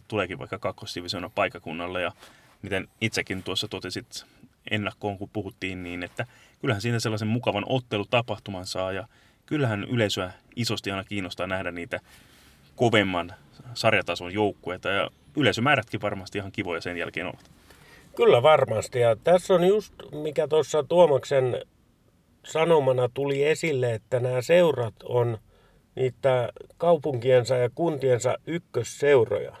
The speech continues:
Speaker 2: Se on ykkösjuttu, ja se helposti unohtuu tässä liigan hallitsemassa jääkiekkokeskustelussa. Et nämä,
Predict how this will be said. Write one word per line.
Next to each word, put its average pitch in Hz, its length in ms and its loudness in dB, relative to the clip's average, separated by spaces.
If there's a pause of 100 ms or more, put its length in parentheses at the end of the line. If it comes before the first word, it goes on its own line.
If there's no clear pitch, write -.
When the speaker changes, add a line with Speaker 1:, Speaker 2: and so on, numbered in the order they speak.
Speaker 2:
Se 127 120 0
on 120 120 2
ykkösjuttu, 156 1000 -4 (400)
ja 110 80 2
se 165 200 6
helposti 170 520 6
unohtuu 135 760 4 (500)
tässä 113 600 4 (180)
liigan 123 520 2
hallitsemassa 107 880 -2
jääkiekkokeskustelussa. 107 1600 -2 (600)
Et 120 160 0
nämä, 147 180 2